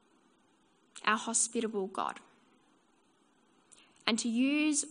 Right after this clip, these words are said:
all of the Psalms, or one hundred and fifty of them, as ways to communicate honestly with God. When you don't have the words yourself, use the Psalms.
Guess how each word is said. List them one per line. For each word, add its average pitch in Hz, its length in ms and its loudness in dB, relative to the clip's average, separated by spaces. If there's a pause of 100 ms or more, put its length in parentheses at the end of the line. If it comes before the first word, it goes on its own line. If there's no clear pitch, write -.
all 302 440 4
of 226 180 -2
the 208 80 -2
Psalms, 214 540 0
or 202 200 0
one 240 240 2
hundred 254 360 0
and 247 160 2
fifty - 320 -8
of 220 120 -10
them, 196 280 -4 (400)
as 214 180 0
ways 220 400 0
to 226 100 -6
communicate 220 680 -2
honestly 214 760 -2 (420)
with 220 160 -6
God. - 300 0 (1200)
When 240 180 4
you 240 180 4
don't 277 220 4
have 254 280 2
the 247 80 2
words 233 560 2
yourself, 240 640 -2 (640)
use 233 500 2
the - 160 -6
Psalms. - 640 -4